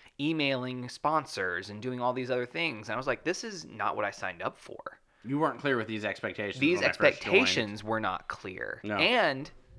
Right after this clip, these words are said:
Speaker 1: frankly, they're being put on us after we've joined without any
Speaker 2: Conversation.
Speaker 1: conversation
Speaker 2: Yeah.
Speaker 1: or any sort of, so the expectations are changing after the game, and I'm having to pay for this.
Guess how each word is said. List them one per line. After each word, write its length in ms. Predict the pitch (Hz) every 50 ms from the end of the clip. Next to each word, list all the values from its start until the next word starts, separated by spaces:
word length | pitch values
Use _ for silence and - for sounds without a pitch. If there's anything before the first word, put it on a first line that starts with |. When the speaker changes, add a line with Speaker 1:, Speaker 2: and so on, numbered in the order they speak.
| - -
Speaker 1:
frankly, 880 | - - - 160 160 202 240 - - 139 113 104 98 98 104 123 - -
they're 240 | - 127 135 131 127
being 460 | 110 117 135 151 160 147 131 123 113
put 260 | - - - - - -
on 220 | 98 101 95 98
us 500 | 90 82 87 120 - - - - - - - _ _ _ _ _ _ 135
after 440 | 147 165 185 - - - 156 143
we've 240 | 123 113 104 98 92
joined 560 | 92 104 98 92 90 90 95 95 95 107 - - _ _ _
without 480 | 117 120 - - - 123 143 156 - -
any 640 | 156 143 139 135 127 120 117 113 110 107 107 - - _ _ _ _ _ _ _ _ _ _
Speaker 2:
Conversation. 480 | - 123 107 101 95 92 - - 98 160
Speaker 1:
conversation 920 | 151 139 117 113 107 - - - - 123 147 - 190 196 196 196 196 202 208
Speaker 2:
Yeah. 60 | - -
Speaker 1:
or 520 | - 104 - 196 - 196 196 196 - 95 -
any 220 | 117 120 147 165
sort 240 | - - 160 143 127
of, 120 | - -
so 120 | - - 202
the 140 | - - -
expectations 720 | - - - - - - - - 214 240 - 220 160 120
are 140 | 104 101 98
changing 920 | - - - - - 143 147 185 226 214 139 117 101 90 90 90 92 104 - _ - - - - _ _ _ _ _
after 360 | 135 151 156 180 - - 180 160
the 100 | 135 123
game, 440 | 113 117 127 156 156 110 85 85 -
and 100 | - 127 117
I'm 140 | 139 190
having 220 | 214 202 175 160 131
to 60 | 110
pay 320 | - - - - 196 262 262
for 180 | - - 98
this. 520 | 82 71 - 62 117 - - - - -